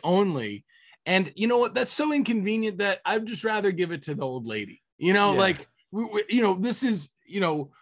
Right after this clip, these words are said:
Speaker 1: from two thousand three to two thousand six, like, you know, credit cards, debit cards existed. This isn't
Speaker 2: Yeah, but
Speaker 1: like
Speaker 2: they
Speaker 1: the
Speaker 2: weren't as
Speaker 1: seventies.
Speaker 2: prominent. Yeah.
Speaker 1: Yeah, but st-, yeah, I mean, I'm, I'm, I'm Apple Pay. I'm ta-, not talking that, but I'm just like,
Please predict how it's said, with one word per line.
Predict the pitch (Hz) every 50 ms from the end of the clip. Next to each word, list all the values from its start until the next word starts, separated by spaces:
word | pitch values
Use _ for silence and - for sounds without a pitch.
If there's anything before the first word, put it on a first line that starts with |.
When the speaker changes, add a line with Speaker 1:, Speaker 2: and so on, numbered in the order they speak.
| _ _ _ _ - _
Speaker 1:
from | _ - - 185 170 165 165 156
two | 135 - 202 220
thousand | 202 220 208 208 202 156 190 185
three | 139 - - 185 196 202 196
to | 180 156
two | - - 185
thousand | 190 180 175 165 151 156
six, | 139 - - - 165 151 135 131 - - - - - - _ _ _ _ _ _ _ -
like, | 175 175 170 160 - -
you | 202 208
know, | 190 151
credit | 135 190 220 233 220 -
cards, | - 202 202 196 190 170 151 151
debit | 165 185 185 185 175 -
cards | 170 170 165 151 131 -
existed. | 151 151 143 131 120 131 160 160 - - - 107 101 98 98 110 117 _ _ _ -
This | 160 147 147
isn't | 202 196 196 196
Speaker 2:
Yeah, | 175
but | 170
Speaker 1:
like | 170 156
Speaker 2:
they | 139 151 151
Speaker 1:
the | 147 143
Speaker 2:
weren't | 147 143 147
as | 160 156
Speaker 1:
seventies. | 143 -
Speaker 2:
prominent. | - 151 147 143 131 127 123 117 110 - _ _ _ _ _ _ _ _
Yeah. | - 147 139 127 113 104 101
Speaker 1:
Yeah, | - - - 339 285
but | 254 269 -
st-, | - - - - - -
yeah, | 208 220 - -
I | 170
mean, | 214 226 208 202 190
I'm, | 190 214 220 196 -
I'm, | - 185 202 196 185 -
I'm | 175 175 170 170 160 151 135 -
Apple | - 131 147 180 - - 147 127
Pay. | 117 - 131 120 113 110 110 113 127 131 -
I'm | 147 160 160
ta-, | 143 185 170
not | 165 165 160 143
talking | 170 160 143 131 127
that, | 156 180 175
but | 147 165
I'm | 175 180
just | 180 175 -
like, | 196 180 147